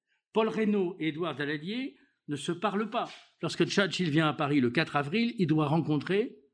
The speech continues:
successivement l'un et l'autre. Ils ne veulent pas, ils ne veulent pas même recevoir un visiteur en commun. Fut-il le ministre de la Marine britannique, hein, c'est là aussi, me, me semble-t-il, quelque chose d'intéressant. Où en sommes-nous le vingt-huit mars ?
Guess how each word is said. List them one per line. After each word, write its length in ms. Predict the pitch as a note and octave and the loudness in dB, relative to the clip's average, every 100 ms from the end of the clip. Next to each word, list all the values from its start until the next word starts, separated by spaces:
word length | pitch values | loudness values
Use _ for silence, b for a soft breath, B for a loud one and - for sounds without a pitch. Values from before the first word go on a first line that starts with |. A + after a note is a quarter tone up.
| _ | _
successivement 800 | - G#3 - E3+ D#3+ C3+ G3 G#3 | -2 -2 2 0 0 0 0 2
l'un 300 | F3 G3 A3 | 4 4 4
et 140 | F3+ | 4
l'autre. 280 | F#3 F#3 - F3+ | 6 6 4 -2
Ils 140 | D3+ | 2
ne 80 | C#3+ | 2
veulent 280 | B2+ D3+ C#3+ | 4 2 2
pas, 400 | G3+ A#3+ - _ _ _ - | -2 -2 -6 _ _ _ -4
ils 100 | D#3 | 2
ne 80 | D3 | 4
veulent 300 | D#3+ A3 - | 4 0 2
pas 120 | F#3 | 0
même 260 | F#3 G#3+ E3+ | 2 0 0
recevoir 340 | D#3+ E3+ F3 | 0 -2 0
un 80 | E3 | 2
visiteur 460 | F#3+ G3 - G#3+ | 2 0 0 0
en 80 | B2 | 0
commun. 300 | A#2+ G2+ F#2+ _ _ _ _ _ _ | -4 -6 -10 _ _ _ _ _ _
Fut-il 360 | - D#3+ A3+ A3 | -2 0 2 4
le 80 | E3+ | 4
ministre 280 | D#3+ F#3+ D#3+ | 4 0 0
de 40 | |
la 60 | D#3 | -2
Marine 260 | D#3 E3+ | -2 0
britannique, 480 | E3 D#3+ F#3+ F#3+ - | 0 0 -2 -2 -4
hein, 140 | C#3+ F#3 | -10 -12
c'est 340 | - C#3 B2 | -10 -6 -4
là 140 | A#2 A2+ | -2 -2
aussi, 300 | A#2 - E3+ | -2 -2 0
me, 220 | C3 B2+ | 0 -2
me 100 | A#2+ | -8
semble-t-il, 380 | A#2+ A#2+ E3+ F3 | -8 -10 -10 -10
quelque 260 | C3 - | -10 -10
chose 420 | B2 D#3+ D#3 C3 B2 B B B | -12 -8 -8 -8 -12 B B B
d'intéressant. 540 | - B2 A#2 G#2+ - _ b b b - | -12 -12 -10 -12 -14 _ b b b 4
Où 120 | A3+ | 6
en 120 | A#3 | 6
sommes-nous 720 | A3 A3+ G#3 G#3 A#3 C#4 C#4+ F#3+ | 4 4 4 4 4 2 0 2
le 100 | F3+ | 4
vingt-huit 300 | F#3+ F#3+ D3+ | 4 0 -2
mars ? 500 | A#2 - - - | -2 -10 -18 -20